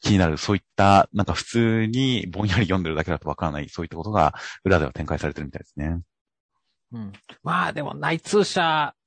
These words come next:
Speaker 2: はいてほしくないけどな。むしろ内通者って言うんだったら、今週の塚内さんの方が悪人顔っぽくて、めちゃくちゃ内通者っぽいんだけどなっていう。
Speaker 1: <laughs> すごいボロボロになってましたね、塚内さん。
Speaker 2: そうだね。
Speaker 1: なんか韓国ドラマの俳優みたいになってましたね。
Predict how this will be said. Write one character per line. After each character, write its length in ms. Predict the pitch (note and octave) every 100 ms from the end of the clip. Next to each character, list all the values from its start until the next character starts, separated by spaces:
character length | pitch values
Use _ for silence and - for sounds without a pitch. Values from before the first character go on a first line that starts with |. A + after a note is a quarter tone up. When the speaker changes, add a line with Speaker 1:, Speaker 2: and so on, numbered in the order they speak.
| _ _ _ -
Speaker 2:
は 220 | D#3+ -
い 80 | F3
て 100 | F#3
ほ 140 | F#3+
し 100 | G#3+
く 80 | -
な 120 | G#3 A#3
い 60 |
け 120 | A3+
ど 100 | A3
な。 400 | G3+ G3+ G3+ F#3+ _
む 80 | F#3
し 100 | F#3
ろ 100 | F#3
内 180 | E3+ F#3+
通 160 | C4+ B3+
者 100 | G#3+
っ 40 |
て 60 | -
言 60 | G3
う 40 |
ん 20 |
だ 60 | F3+
っ 40 |
た 120 | -
ら、 220 | D3 D3 - _ _ _
今 160 | - G3
週 160 | - G#3+
の 100 | F#3+
塚 220 | - B3
内 140 | A3
さ 160 | - F3
ん 40 |
の 60 | D3
方 100 | C#3+
が 120 | B2+
悪 180 | B2+ F3+
人 120 | F3+
顔 120 | F#3
っ 40 | F3+
ぽ 140 | G3
く 60 | -
て、 320 | B2+ A2+ -
め 80 | D3
ち 60 |
ゃ 60 | D#3
く 40 |
ち 80 | -
ゃ 20 |
内 160 | E3 E3+
通 100 | G3+
者 120 | A3
っ 60 | -
ぽ 100 | A3
い 40 |
ん 20 | F#3
だ 60 |
け 60 | A#2+
ど 80 | G2
な 200 | G#2 A2+
っ 40 | -
て 60 | F2+
い 100 | -
う。 20 | - C#3+ - -
Speaker 1:
<laughs> 440 | F4 E4 - G#3
す 160 | - -
ご 100 | B2
い 60 | F#2
ボ 220 | D2+ F2+
ロ 60 |
ボ 60 | F2+
ロ 60 | F2+
に 60 |
な 60 | E2+
っ 20 |
て 100 | -
ま 60 | E2
し 40 |
た 80 | C#2+
ね、 60 | D2
塚 160 | -
内 140 | C#2+ -
さ 80 | -
ん。 80 | - _ _ _ _ _
Speaker 2:
そ 80 | B2+
う 20 |
だ 60 | G2
ね。 180 | B2 - - - - _ _
Speaker 1:
な 100 | F#2
ん 60 | F2
か 180 | D#2+ C#2+
韓 220 | - A#2
国 200 | - -
ド 80 | A#2
ラ 80 | F#2
マ 80 |
の 60 | C#2+
俳 160 | - F2+
優 120 | G2+
み 100 | F2
た 80 | D2
い 20 |
に 60 |
な 40 | F#2+
っ 40 |
て 80 | -
ま 60 | D#2+
し 60 |
た 80 | -
ね。 160 | G2